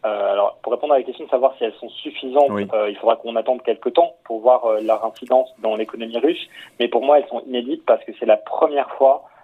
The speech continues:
Speaker 1: euh, que des sanctions de cette ampleur sont imposées. Je pense notamment aux sanctions contre les principales banques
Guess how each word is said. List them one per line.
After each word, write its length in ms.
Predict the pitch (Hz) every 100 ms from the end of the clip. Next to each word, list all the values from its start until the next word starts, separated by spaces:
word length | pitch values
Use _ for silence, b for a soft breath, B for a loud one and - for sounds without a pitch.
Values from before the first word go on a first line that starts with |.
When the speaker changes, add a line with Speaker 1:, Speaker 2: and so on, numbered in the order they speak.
| -
Speaker 1:
euh, 180 | 113 107
que 140 | -
des 140 | 120 113
sanctions 380 | 131 123 - 127
de 140 | 110 -
cette 160 | 151
ampleur 500 | 147 - 123 117 135 - -
sont 160 | 123
imposées. 480 | 123 120 120 117 135
Je 80 | 117
pense 320 | - 117 -
notamment 360 | 113 107 110 117
aux 60 |
sanctions 380 | 107 110 - 120
contre 320 | 117 110 -
les 120 | 104 101
principales 680 | - 127 - - 120 113 -
banques 220 | 123 123